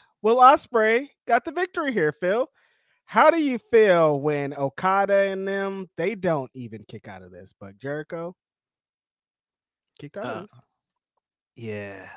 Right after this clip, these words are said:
Speaker 2: <laughs> I don't know why it takes two Stormbreakers to beat him.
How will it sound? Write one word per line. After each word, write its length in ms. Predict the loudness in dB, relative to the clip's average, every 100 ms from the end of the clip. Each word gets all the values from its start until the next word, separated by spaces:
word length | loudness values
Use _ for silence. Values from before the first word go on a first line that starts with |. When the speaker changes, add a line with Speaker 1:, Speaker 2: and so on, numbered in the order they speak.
| -20
Speaker 2:
<laughs> 1160 | -20 -18 -12 -12 -14 _ -10 _ _ _ -6 4
I 80 |
don't 120 | 6 8
know 100 | 6
why 200 | 6 4
it 80 | 2
takes 200 | -4 -6
two 140 | -12
Stormbreakers 600 | -10 -10 -10 -12 -14 -14
to 80 | -14
beat 200 | -12 -12
him. 200 | -14 -16